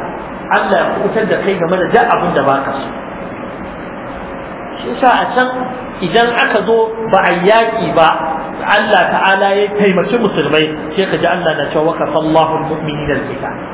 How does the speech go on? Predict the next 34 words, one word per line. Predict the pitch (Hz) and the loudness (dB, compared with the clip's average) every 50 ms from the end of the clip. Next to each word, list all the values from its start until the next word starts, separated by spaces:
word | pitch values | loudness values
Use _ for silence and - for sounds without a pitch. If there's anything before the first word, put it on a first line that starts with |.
| - - - - - - - - - - - - - - - - - | -12 -12 -10 -10 -10 -12 -12 -12 -12 -12 -12 -12 -12 -12 -10 -2 0
Allah | 165 175 180 175 165 156 147 143 | 0 2 2 2 2 2 2 2
ya | 143 160 175 185 185 | 2 2 2 4 4
wadatar | 180 175 175 175 175 170 - 196 190 - 170 | 2 2 2 0 0 0 0 -2 -2 0 0
da | 156 139 | 0 0
musulmai | 135 - - 143 139 143 156 165 170 | -2 -4 -4 -6 -4 -2 -2 -2 0
ya | 170 175 170 165 165 | 2 2 2 2 2
kare | - - - 220 214 202 180 - - 196 | 2 2 4 4 4 2 0 -2 0 0
su | 185 | 2
ba | 180 170 | 2 2
sai | - - 247 | 0 0 -2
an | 226 220 220 | 0 -2 -2
yi | 214 214 202 | 0 2 2
yaƙi | 196 190 - - - - - | 2 0 -2 -4 -6 -6 -4
ba. | 214 - - - - - - - - - - - - - - - - - - - - - - - - - - - - - - - - - - | -4 -6 -6 -8 -10 -12 -12 -12 -12 -12 -12 -12 -12 -12 -12 -12 -12 -12 -12 -10 -10 -10 -10 -10 -12 -12 -12 -12 -12 -12 -12 -12 -10 -6 -4
"وكفى | 285 - 269 262 - 240 | -2 0 0 2 2 2
الله | 233 233 247 233 | 2 4 2 2
المؤمنين | - 214 208 208 208 196 185 | 2 2 0 0 0 2 2
القتال." | 180 165 156 151 139 - - 127 101 - - - - - - - - - - - - - - - - - - - - - - | 2 0 -2 -4 -6 -4 -2 -4 -4 -4 -8 -10 -10 -10 -10 -12 -12 -12 -12 -12 -12 -12 -12 -12 -12 -12 -12 -12 -12 -10 -6
To | 185 - | 0 0
haka | 254 269 - - | 2 2 2 2
ake | 214 208 - 196 175 143 - | 2 0 0 0 -2 0 2
fata. | 143 139 135 131 - 147 139 139 - - - - - - - - - - | 4 4 4 4 2 -2 -2 -2 -4 -8 -8 -8 -10 -10 -10 -10 -10 -8
So | - 165 170 | -4 -2 0
da | 170 | 0
ka | 160 - 170 | 0 0 -2
ba | 160 - 196 214 | 2 4 6 6
a | 220 220 196 170 147 | 6 6 4 2 0
fatan | - 151 147 147 - 165 151 147 151 | 0 0 -2 -2 -2 -4 -4 -2 0
yaƙi. | 147 147 151 147 147 151 - - - - - - - - - - - - - - - - - - - - - - - - - - - - - - - - - - | 0 0 0 0 -2 -4 -6 -8 -10 -10 -10 -10 -10 -10 -10 -10 -10 -12 -12 -12 -12 -12 -12 -12 -12 -12 -12 -12 -12 -10 -10 -10 -10 -12 -12 -12 -12 -12 -12 -8
Kada | - 233 - 202 185 | -4 -2 0 2 2
wani | 185 233 247 240 - 214 | 4 2 2 2 2 0
ya | 175 156 | 0 2
fatan | - 143 143 - - 143 139 139 | 2 0 0 0 -2 -4 -4 -2
yaƙi. | 139 139 139 139 - - | -2 -2 -2 -2 -4 -6